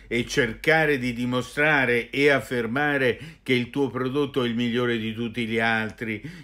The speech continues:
che il, eh, tuo prodotto è nato prima di tutti gli altri, che il tuo prodotto ha delle caratteristiche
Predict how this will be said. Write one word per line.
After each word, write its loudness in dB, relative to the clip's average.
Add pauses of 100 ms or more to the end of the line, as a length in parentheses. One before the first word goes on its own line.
che 2
il, 0
eh, 2
tuo 2
prodotto -2
è 0
nato 0
prima -4
di -6
tutti -8
gli -6
altri, -4
che 0
il 0
tuo 4
prodotto 0
ha 4
delle 2
caratteristiche 0